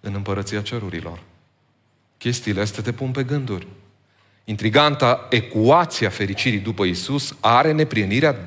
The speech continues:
drept noțiune constitutivă. Cu alte cuvinte, neprienirea lui Iisus include caracterul. Nu-l exclude, nu-l lasă deoparte.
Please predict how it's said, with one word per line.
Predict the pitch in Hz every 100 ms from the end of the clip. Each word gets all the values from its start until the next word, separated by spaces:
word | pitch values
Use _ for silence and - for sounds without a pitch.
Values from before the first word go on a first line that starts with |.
| 90
drept | 151 208 -
noțiune | 143 135 - 196 175
constitutivă. | 180 170 165 165 175 185 135 92 -
Cu | 120
alte | 127 131
cuvinte, | 117 113 170 143 120 - - - -
neprienirea | 127 120 123 120 156 147
lui | 117
Iisus | 113 110 160 160 -
include | 151 143 135 - 214 254 277 185 123 101 87 - -
caracterul. | 113 95 92 - 90 85 78 - - _ _ _
Nu-l | 107 131 127
exclude, | 123 101 - - 117 139 180 214 - - - _ -
nu-l | 113 139 135
lasă | 127 123 110
deoparte. | 104 107 127 113 95 85